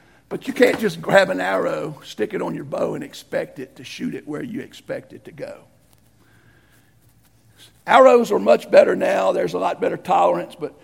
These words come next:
how many of you remember the old days of aluminum arrows and fixed broadheads? And you put that thing on there and you shot it. You might not know where it's actually <laughs> gonna go the first few shots. You had to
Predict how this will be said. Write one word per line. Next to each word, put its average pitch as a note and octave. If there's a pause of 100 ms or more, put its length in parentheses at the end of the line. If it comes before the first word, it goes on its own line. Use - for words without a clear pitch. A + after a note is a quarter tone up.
(120)
how A3+
many A3
of F#3+
you -
remember F#3+
the -
old F#3
days F3
of -
aluminum E3+
arrows C#3
and - (600)
fixed G#3
broadheads? D3+
And A#2
you -
put -
that -
thing F#3
on F#3
there F3+
and E3+
you E3+
shot F#3+
it. D#3+
You -
might -
not F3+
know F3
where F3
it's D#3
actually D3
<laughs> -
gonna C#3+
go C3
the D3+
first D#3
few D#3+
shots. D3+
You F3+
had D#3+
to -